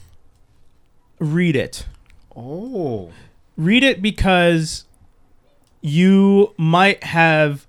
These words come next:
Speaker 1: I might have torn it to shreds with my opinions on it, but I say that as someone that thinks, I, I, I don't like the writer. I haven't read any other stuff by Lobdell, or
Speaker 2: Okay.
Speaker 1: maybe I have and I don't know it, but I didn't like how he wrote this story.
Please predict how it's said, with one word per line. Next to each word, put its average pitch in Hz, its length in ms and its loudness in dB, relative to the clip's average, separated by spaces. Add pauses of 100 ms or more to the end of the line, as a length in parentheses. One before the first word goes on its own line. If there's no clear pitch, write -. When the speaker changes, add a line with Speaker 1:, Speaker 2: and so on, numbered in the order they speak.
Speaker 1:
I 175 100 4
might 226 220 4
have 196 180 2
torn 160 280 0
it 147 80 -8
to 135 80 -4
shreds 135 480 -2 (240)
with 165 180 0
my 175 140 4
opinions 180 440 0
on 180 180 2
it, 196 200 -2 (320)
but 175 180 2
I 175 160 4
say 202 280 2
that 190 340 4
as 156 180 0
someone 170 460 -2
that 151 200 -4
thinks, - 480 -6 (760)
I, 165 60 2
I, 180 260 0
I 196 40 2
don't 214 220 2
like 180 180 -2
the 156 80 -4
writer. 113 340 -6 (380)
I 151 80 0
haven't 208 240 2
read 175 180 4
any 175 200 0
other 165 200 0
stuff 170 240 -2
by 165 100 2
Lobdell, 160 600 0
or 165 100 4
Speaker 2:
Okay. 160 60 4
Speaker 1:
maybe 165 200 4
I 147 40 4
have 147 200 2
and 147 100 -2
I 135 40 0
don't 139 240 -2
know 131 220 0
it, 170 180 -4 (400)
but 165 120 4
I 165 80 6
didn't 196 360 0
like 160 280 2
how 151 120 2
he 147 100 0
wrote 139 280 0
this 123 160 -2
story. 95 420 -8